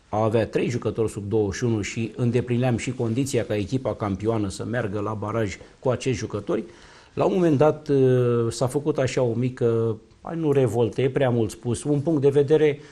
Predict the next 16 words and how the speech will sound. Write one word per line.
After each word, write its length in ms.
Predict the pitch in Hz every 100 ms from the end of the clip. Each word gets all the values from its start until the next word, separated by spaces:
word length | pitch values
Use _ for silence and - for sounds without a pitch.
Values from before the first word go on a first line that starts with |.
| - -
destul 420 | - 135 135 160 151
de 120 | 143
virulent 500 | 131 147 147 120 107
al 140 | 110
domnului 300 | 107 117 110
Mărcușanu 580 | 110 110 107 104 131 107
de 100 | 101
la 120 | 101
Olteni. 520 | 101 104 156 175 180 - - _ _ - - _ _
Uh, 480 | - 120 120 117 117 104
dânsul 480 | 151 143 - 127
a 60 | 123
susținut 560 | - 135 - 127 135 135
că 100 | 123
fotbalul 460 | 139 135 120 120
județean, 560 | 110 117 - 135 117